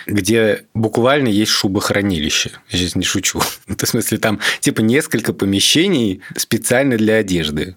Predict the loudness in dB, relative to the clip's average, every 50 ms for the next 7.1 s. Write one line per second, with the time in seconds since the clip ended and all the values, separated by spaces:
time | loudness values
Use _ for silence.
0 | _ -10 -4 -2 0 0 0 0 0 0 -2 -2 0 0 0 0 0 0 0 2
1 | 2 2 2 2 0 -2 -4 -4 0 2 2 2 2 0 0 0 2 2 2 2
2 | 2 0 2 0 0 0 2 2 2 2 2 0 0 -2 0 0 0 2 2 0
3 | 0 0 0 0 2 2 2 0 -2 -2 -4 -4 0 0 0 0 0 -2 -2 -2
4 | 0 0 0 0 0 0 0 0 2 0 2 2 0 0 0 -2 -2 0 0 -2
5 | -2 -4 -4 -6 -4 -4 -4 -6 -6 -12 -16 _ -10 -8 -6 -4 -2 0 0 0
6 | 2 2 0 0 2 2 0 0 0 -4 -2 0 0 -2 0 0 0 0 2 2
7 | 2 0